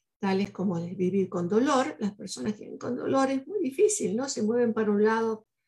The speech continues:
consiguen descansar y después, sin querer, se cambian de posición y ¡ay! Le duele el hombro, le duele el brazo, le duele la pierna.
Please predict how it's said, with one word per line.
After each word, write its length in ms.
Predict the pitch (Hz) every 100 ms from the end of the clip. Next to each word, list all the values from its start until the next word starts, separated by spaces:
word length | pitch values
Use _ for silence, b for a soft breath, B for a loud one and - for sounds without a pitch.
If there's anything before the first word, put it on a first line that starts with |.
| _
consiguen 440 | 226 220 285 269 247
descansar 520 | 247 233 220 233 240
y 60 |
después, 440 | 214 208 - 220 -
sin 260 | - 247 226
querer, 420 | 220 226 220 b b b b _
se 240 | - 233 240
cambian 600 | 294 294 277 269 262 254
de 120 | 240
posición 600 | 233 226 226 220 254 269
y 140 | 247 -
¡ay! 520 | 262 262 240 214 185
Le 140 | 214
duele 200 | 196 202
el 120 | 196
hombro, 320 | 220 214 214 202
le 140 | 190
duele 200 | 196 202
el 60 | 190
brazo, 400 | 214 190 - 185
le 100 | -
duele 160 | 190
la 200 | 185 180
pierna. 460 | 196 190 180 185